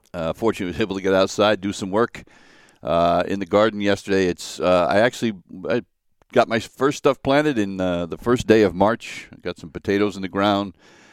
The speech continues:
yesterday, so, uh, spring is, spring is just about here. Looking forward to that. Um, a little bit of a grab bag again this morning. This is a weird time of year. I mean, we still have the N B A and the N H L going on, college basketball, kind of the regular season's winding up.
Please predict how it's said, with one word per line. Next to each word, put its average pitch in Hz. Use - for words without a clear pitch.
yesterday, 101
so, 82
uh, 82
spring 120
is, -
spring 147
is 135
just 131
about 117
here. 113
Looking 107
forward 104
to 98
that. 92
Um, 101
a 135
little 139
bit 151
of 135
a -
grab 135
bag 131
again 123
this 113
morning. 131
This 165
is 220
a 82
weird 87
time 90
of 80
year. 82
I 80
mean, 82
we 90
still 131
have 113
the 113
N 107
B 98
A 95
and 90
the 90
N 90
H 90
L 90
going 85
on, 82
college 87
basketball, 87
kind 87
of 80
the 76
regular 85
season's 87
winding 85
up. 85